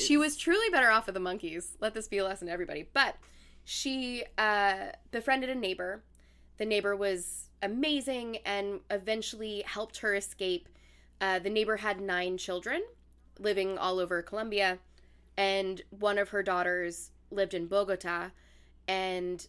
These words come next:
uh, she said, "I can, here's a plane ticket, here's a new dress, I'll send you to live with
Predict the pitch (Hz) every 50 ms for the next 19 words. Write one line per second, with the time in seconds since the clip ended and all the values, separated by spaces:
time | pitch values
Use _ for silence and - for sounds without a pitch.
0 | - - - 180 175 170 165 165 156 147 - - - 180 - 180 170 - - 170
1 | 170 170 - 175 175 175 170 - - - - - - - 202 185 170 160 - -
2 | 208 202 185 - 185 - 175 165 - - 190 180 170 175 170 170 165 170 175 165
3 | 165 156 - - - - - - - - - - - - 180 175 170 - - 165
4 | 160 160 165 165 165 160 156 151 151 147 - - - - 180 165 165 160 156 -
5 | 156 139 127 151